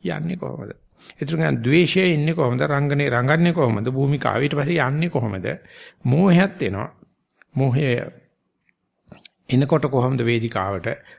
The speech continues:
රංගන රැඟිල්ල කොහොමද? යන යවිල්ල කොහොමද කියලා බලන එක තමයි මෙතන ඒ යෝගාවචරයට තියෙන්නේ. ආරසක ස්ථානක ඉඳගෙන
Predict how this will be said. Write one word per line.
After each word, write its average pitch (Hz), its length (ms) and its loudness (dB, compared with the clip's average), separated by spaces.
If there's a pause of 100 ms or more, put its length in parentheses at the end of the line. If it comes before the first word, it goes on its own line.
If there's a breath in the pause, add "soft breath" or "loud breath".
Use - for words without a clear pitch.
(140)
රංගන 139 380 0
රැඟිල්ල 131 520 2
කොහොමද? 101 420 -2 (960 soft breath)
යන 127 220 2
යවිල්ල 143 380 0
කොහොමද 139 320 -2
කියලා 139 220 -4
බලන 113 280 -2
එක 107 120 -4
තමයි 113 240 -4
මෙතන 107 300 -2
ඒ - 680 -6
යෝගාවචරයට 107 800 -2
තියෙන්නේ. 113 300 -2
ආරසක 120 720 -4
ස්ථානක 120 480 -6
ඉඳගෙන 120 420 -2